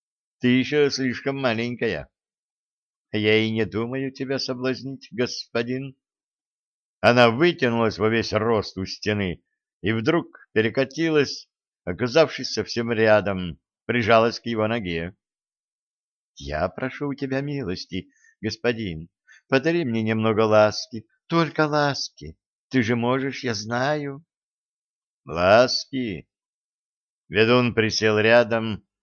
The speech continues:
провел по кончиками пальцев от ямочки между ключицами вниз, между маленьких грудей,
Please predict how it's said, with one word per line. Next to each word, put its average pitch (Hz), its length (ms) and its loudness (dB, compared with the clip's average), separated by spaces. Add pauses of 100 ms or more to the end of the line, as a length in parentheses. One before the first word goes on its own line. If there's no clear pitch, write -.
(400)
провел 143 360 6
по 135 140 -12
кончиками 117 720 -2
пальцев 110 760 0 (380)
от 82 220 -10
ямочки 117 640 2
между 104 340 -2
ключицами 95 960 -6 (320)
вниз, 117 720 -4 (640)
между 113 320 2
маленьких 110 640 2
грудей, 101 800 0